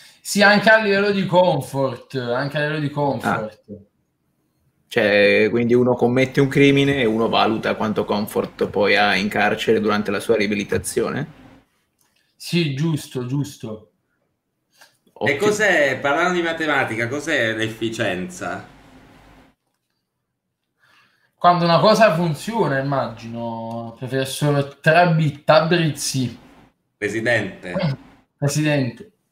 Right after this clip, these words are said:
Speaker 1: Ah, le chiedo scusa, Presidente.
Speaker 3: Ha un finale, eh? Qualcosa? Non lo so. È conclusa qui la sua tesi?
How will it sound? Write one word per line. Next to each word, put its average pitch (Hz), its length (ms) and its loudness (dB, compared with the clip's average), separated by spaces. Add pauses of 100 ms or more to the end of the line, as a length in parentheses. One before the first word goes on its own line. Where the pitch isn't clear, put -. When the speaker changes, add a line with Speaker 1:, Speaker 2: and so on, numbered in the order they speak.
(340)
Speaker 1:
Ah, 117 180 -2
le 123 140 -2
chiedo 131 220 0
scusa, 117 800 -4 (260)
Presidente. 120 800 -4 (2250)
Speaker 3:
Ha 113 100 -4
un 127 120 -2
finale, 139 680 -2
eh? 131 40 -10
Qualcosa? 127 680 -4
Non 123 140 -8
lo 123 60 -8
so. 127 400 -6 (2500)
È - 80 -16
conclusa 127 400 -4
qui 131 140 -2
la 117 140 0
sua 117 180 -6
tesi? 110 520 -6